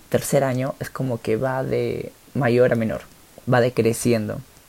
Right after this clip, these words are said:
Y por eso es que necesita hacerse ese como que cariños, coqueteos, entre otras cosas, renovarse, o sea, en la relación para que se mantenga eso.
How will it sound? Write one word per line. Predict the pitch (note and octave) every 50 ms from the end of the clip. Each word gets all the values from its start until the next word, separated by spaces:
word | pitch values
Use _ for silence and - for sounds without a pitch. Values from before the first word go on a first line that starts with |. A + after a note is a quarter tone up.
| - - - - - - - - - - - - - - - - -
Y | - B2
por | - B2 A#2+ A#2+
eso | B2+ A#2
es | A2+
que | - B2
necesita | A#2+ A#2 A2 - A#2 - - A2 - - A2 G#2+ G#2 -
hacerse | - - - G#2+ G#2 - - A2+
ese | A2 A#2+ G#2 -
como | - A#2+ G#2+ G#2+ G#2+ A2 -
que | - A2 A2+ A2+
cariños, | - - A#2 A#2 G#2+ G#2+ G#2+ G#2 G#2 G#2 A#2 -
coqueteos, | - A2+ A2 - - - A2 A2 G#2+ G#2+ A2 -
entre | A#2 A2 - -
otras | - - A#2 A#2
cosas, | - A#2+ A#2+ G#2+ G#2+ -
renovarse, | B2+ A#2+ A#2 A2+ A2 A2+ G#2+ G#2+ G#2 A2 - - G2
o |
sea, | - - - G2
en | A2
la | G#2+ G2+
relación | - A2 A2 A2+ - - G#2+ -
para | - - -
que | - -
se | - -
mantenga | G2+ G#2+ - - D#2 - -
eso. | - - -